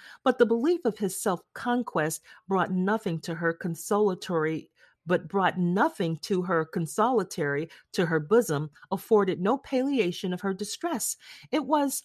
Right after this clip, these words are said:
on the contrary, exactly calculated to make her understand her own wishes, and never had she so honestly felt that she could have loved him as now, when all love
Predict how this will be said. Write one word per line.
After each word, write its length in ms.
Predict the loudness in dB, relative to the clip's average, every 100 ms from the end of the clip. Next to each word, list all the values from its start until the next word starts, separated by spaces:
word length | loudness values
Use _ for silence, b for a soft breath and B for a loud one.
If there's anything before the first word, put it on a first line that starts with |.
| -4
on 140 | -2
the 80 | -2
contrary, 800 | -4 -6 -4 -4 0 2 2 0
exactly 760 | -4 -6 -6 -4 -4 -4 -4 -4
calculated 800 | -4 -2 -2 -2 0 2 0 -2
to 80 | -2
make 300 | 0 0 0
her 320 | 2 2 0 B B
understand 800 | 0 2 0 -2 -2 0 0 0
her 160 | 0 0
own 300 | 0 0 0
wishes, 400 | -2 -2 -6 -6 B B B
and 220 | 0 2
never 300 | 0 0 -2
had 240 | 2 0
she 240 | 0 -6 -6
so 260 | -4 -6 -6
honestly 480 | -4 -2 -2 -2 -6 -4
felt 260 | -2 -2 -2 B B
that 140 | 0 0
she 180 | 2 0
could 160 | 0
have 180 | 0 -2
loved 380 | -2 -2 -2 -4
him 220 | -4 -4 -6 -6
as 180 | -4
now, 480 | -2 -2 -2 -4 -6 B B
when 180 | -4 -4 -2
all 340 | 0 0 0
love 440 | -2 -2 -2 -4